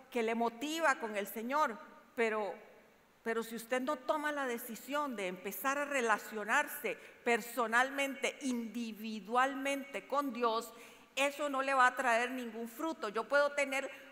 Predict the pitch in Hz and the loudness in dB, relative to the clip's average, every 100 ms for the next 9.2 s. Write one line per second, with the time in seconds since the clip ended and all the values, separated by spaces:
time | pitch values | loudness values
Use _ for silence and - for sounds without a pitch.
0 | - 262 247 240 277 294 302 320 320 311 | 2 8 8 6 2 6 6 4 2 4
1 | 311 302 294 294 277 262 254 - 220 240 | 4 2 -2 -4 -2 -2 -2 -4 -2 0
2 | 277 269 302 294 294 269 254 277 - 277 | -2 0 2 2 0 -4 -2 -2 -2 -4
3 | - 285 285 285 269 262 277 269 247 233 | 2 2 2 2 2 2 2 0 0 -2
4 | 262 262 277 277 277 247 220 - 220 240 | -2 0 4 8 8 6 -4 -6 -6 -4
5 | 247 - 302 302 285 285 302 254 233 233 | -2 4 4 4 -2 -4 2 2 2 -2
6 | 254 294 302 294 277 262 285 277 254 226 | -2 -4 0 -2 -2 -2 -2 -2 -4 0
7 | 233 202 311 294 254 - 254 294 302 320 | 2 6 6 8 4 2 -2 8 12 12
8 | 294 262 277 254 - 320 - 349 330 - | 10 4 0 -8 0 0 4 4 4 6
9 | 233 | 4